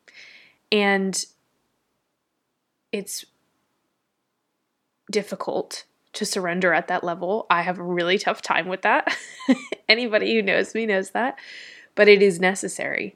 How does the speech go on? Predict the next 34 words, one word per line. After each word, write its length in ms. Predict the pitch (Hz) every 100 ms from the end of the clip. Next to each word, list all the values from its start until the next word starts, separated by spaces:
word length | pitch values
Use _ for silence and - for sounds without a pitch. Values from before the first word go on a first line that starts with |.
| _ _
That 160 | 185
is 140 | 180 180
the 100 | 185
most 420 | 185 180 180 -
necessary 560 | 170 - - - 101 -
piece 280 | - -
of 100 | -
this, 340 | - - - -
is 180 | - 180
going, 520 | 202 175 175 175 170 - - _ _
"I 60 | 185
don't 340 | 165 196 190
need 180 | 190 180
anything. 500 | 185 175 160 147 90 - _ _ _ _ _ _ _ _ _ _ _ _ _ _ _ _ _ _ -
I 80 | 185
don't 340 | 185 190 -
need 180 | 196 190
anything 420 | 190 208 208 175
from 200 | 180 180
that 180 | 170 160
old 240 | 165 175
life 380 | 170 175 165 -
because 760 | - 190 - 180 175 175 - - _ _ _ _ _ _ _ _ _ _ _ _ _ _ _
none 240 | 208 202 214
of 120 | 220
it's 160 | 233
whole 440 | - - 220 226 220
anymore. 520 | 180 160 151 - - _ _ _ _ _ _ _ _ _ _ _ _ _ _ _ _ _ _ _ _ _ _ _ _ _ _ _ -
I'm 140 | 185
just 220 | 190 185
gonna 160 | 202 190
go 180 | 185 175
with 180 | 175
myself, 600 | - 175 - 143 - -